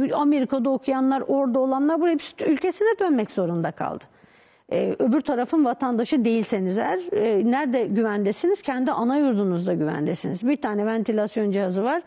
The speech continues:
Yaşlı bir İtalyan var, genç bir Alman var. İtalyan yaşlıya kullandılar, Alman'a kullanmadılar onu. Yani onun için, e, a-, ulusal bilinçleri falan da, e, çok ciddi şekilde yeniden tetikleyen, uyaran bir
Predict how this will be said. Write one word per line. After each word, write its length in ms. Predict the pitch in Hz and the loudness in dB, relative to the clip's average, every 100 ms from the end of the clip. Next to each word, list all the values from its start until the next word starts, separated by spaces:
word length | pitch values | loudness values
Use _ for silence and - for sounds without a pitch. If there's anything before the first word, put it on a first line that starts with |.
| - - _ _ | -12 -20 _ _
Yaşlı 360 | 254 285 277 247 | -2 0 0 2
bir 100 | 220 | 2
İtalyan 540 | 220 233 202 202 240 | 0 0 0 0 0
var, 100 | 311 | 0
genç 380 | 254 277 285 - | 0 0 0 0
bir 80 | 214 | 0
Alman 420 | 196 196 190 240 | 0 0 0 0
var. 160 | 381 - - | -2 -4 -4
İtalyan 560 | - - 349 349 381 359 - | -2 0 0 2 2 0 0
yaşlıya 400 | 302 - 359 392 | -2 0 -2 -2
kullandılar, 680 | - 320 254 208 185 175 185 | 0 0 2 0 0 -2 -4
Alman'a 400 | 214 247 240 285 | -2 0 0 0
kullanmadılar 720 | 294 311 381 415 294 196 175 160 | 0 0 2 2 2 0 0 0
onu. 220 | 147 180 - - - - | -4 -6 -12 -20 -10 -4
Yani 220 | 233 233 | -2 0
onun 220 | 240 311 | 2 2
için, 340 | 370 339 320 302 - - - | 2 2 0 0 -10 -14 -4
e, 120 | 202 | -2
a-, 200 | - - | 0 -2
ulusal 600 | - 247 262 - 294 262 | 0 2 2 0 0 2
bilinçleri 560 | 254 254 247 - 247 254 | 2 2 0 0 0 0
falan 440 | - 247 - 349 | -2 -4 0 2
da, 340 | 320 320 - 202 | 2 0 0 0
e, 200 | 190 165 | 0 0
çok 260 | 233 - | -4 -4
ciddi 300 | - 202 302 | -2 0 0
şekilde 400 | - 247 247 233 | 0 -2 0 0
yeniden 500 | 311 233 240 233 294 | 2 2 2 2 0
tetikleyen, 600 | - 233 233 - 226 269 | 0 -2 -2 0 0 2
uyaran 500 | 226 220 220 269 294 | 2 2 2 2 2
bir 180 | 269 - | 0 -2